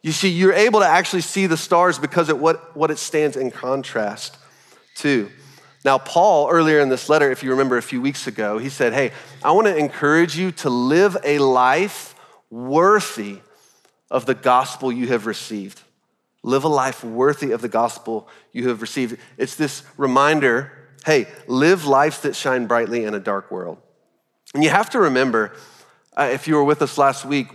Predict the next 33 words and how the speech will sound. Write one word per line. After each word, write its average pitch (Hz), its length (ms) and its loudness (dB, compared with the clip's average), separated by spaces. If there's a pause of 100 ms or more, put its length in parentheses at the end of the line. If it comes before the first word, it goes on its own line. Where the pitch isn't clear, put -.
what, 151 240 0
what 151 200 -2
Paul's 156 380 0
doing 139 320 0
here, 160 280 0
where 135 200 2
we 147 120 -2
were 120 300 0
last 135 340 0
week. 120 220 -4 (1120)
He 175 100 -2
says, 165 280 2
"Hey, 180 260 2 (280)
therefore." 160 1500 0 (460)
What 175 140 2
is 220 120 -2
he 208 100 -2
doing? 156 300 2
He's 165 240 0
looking 208 260 2
at 165 100 0
where 160 140 2
we 156 80 0
were 151 180 4
last 135 260 2
week, 165 140 0
Philippians 139 460 -2
chapter 131 320 -2
two. 147 240 -2
He 127 80 -6
just 139 240 -8
got 147 260 2
done 143 280 2